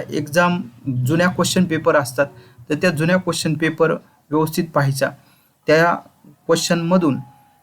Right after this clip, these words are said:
जो काही चॅप्टर असेल, जो टॉपिक असेल, त्यामधील कोणते पॉइंट जास्त रिपीट झालेले आहे,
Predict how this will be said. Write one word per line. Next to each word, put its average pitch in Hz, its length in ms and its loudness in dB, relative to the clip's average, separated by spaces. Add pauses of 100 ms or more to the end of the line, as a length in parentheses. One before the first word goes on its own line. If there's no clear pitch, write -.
(140)
जो 165 120 0
काही 190 280 4
चॅप्टर 180 340 0
असेल, 175 440 0
जो 160 280 -8
टॉपिक 151 420 0
असेल, 156 320 -2
त्यामधील 156 340 0
कोणते 160 300 -4
पॉइंट 160 360 0 (160)
जास्त 147 260 -2
रिपीट 151 360 -2
झालेले 139 360 0
आहे, 123 240 0